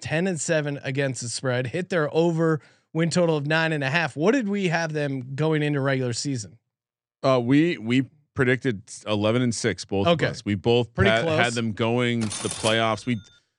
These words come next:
Speaker 2: I think we were both fading, uh, the Colts, maybe, but we
Speaker 1: Yeah.
Speaker 2: both had, like, pretty substantial make playoff. Uh, it looked
Speaker 1: Okay,
Speaker 2: like we,
Speaker 1: nice.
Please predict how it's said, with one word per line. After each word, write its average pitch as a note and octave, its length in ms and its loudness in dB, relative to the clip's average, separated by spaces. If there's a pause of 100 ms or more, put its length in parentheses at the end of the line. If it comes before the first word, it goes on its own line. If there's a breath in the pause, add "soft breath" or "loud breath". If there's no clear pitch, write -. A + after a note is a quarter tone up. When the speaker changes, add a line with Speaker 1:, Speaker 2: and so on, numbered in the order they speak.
(120)
Speaker 2:
I B2+ 100 2
think D3+ 180 0
we E3+ 140 2
were D#3+ 80 2
both C3+ 240 2
fading, A2+ 840 -2 (220)
uh, G2+ 180 -6
the F#2 100 -8
Colts, G#2+ 420 -4
maybe, D#3+ 400 -4
but B2+ 160 -4
we A#2+ 140 0
Speaker 1:
Yeah. D3+ 140 2
Speaker 2:
both C#3 140 0
had, B2 380 -2 (220)
like, G2+ 220 -4 (340)
pretty D#3 180 -2
substantial A2+ 800 -2
make G2+ 360 -2
playoff. G2+ 480 -2 (180)
Uh, G#2 280 -4
it G2 60 -4
looked - 180 2
Speaker 1:
Okay, - 40 2
Speaker 2:
like A2 160 0
we, A2+ 100 -2
Speaker 1:
nice. D3+ 380 -4